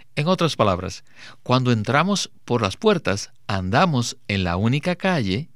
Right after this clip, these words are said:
y llegamos al único destino, que es Dios mismo en el trono. Bueno, queremos entonces continuar en esta calle de oro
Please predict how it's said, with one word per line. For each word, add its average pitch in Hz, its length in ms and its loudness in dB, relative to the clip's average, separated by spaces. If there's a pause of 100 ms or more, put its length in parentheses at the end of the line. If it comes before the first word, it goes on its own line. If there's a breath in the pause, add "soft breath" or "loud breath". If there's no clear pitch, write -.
(100)
y 123 140 -2
llegamos 143 560 2 (140)
al 92 260 -2
único 170 380 0
destino, 104 640 0 (320 soft breath)
que 101 260 0
es 147 300 -2
Dios 120 580 0
mismo 120 580 -2
en 113 200 0
el 101 160 -2
trono. 92 460 -2 (960 loud breath)
Bueno, 95 360 -2 (560 soft breath)
queremos 170 540 0
entonces 120 600 0
continuar 110 640 0 (120)
en 101 160 -2
esta 143 300 0
calle 139 340 0
de 95 120 0
oro 143 320 0